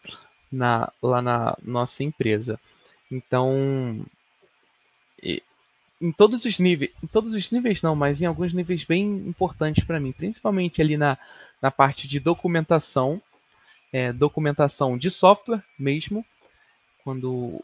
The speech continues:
a gente pede pra tra-, traduzir ali, e aí o prompt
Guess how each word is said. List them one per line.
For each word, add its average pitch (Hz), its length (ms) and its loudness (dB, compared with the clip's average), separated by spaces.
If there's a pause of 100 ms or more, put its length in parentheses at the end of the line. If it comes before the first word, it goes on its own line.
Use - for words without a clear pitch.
(100)
a - 100 -4 (160)
gente 123 320 -10
pede 123 380 0
pra 123 260 6 (340)
tra-, - 140 -4 (220)
traduzir 143 680 4
ali, 127 280 4 (180)
e 165 140 4
aí 170 280 4 (160)
o 165 80 -6
prompt 160 840 0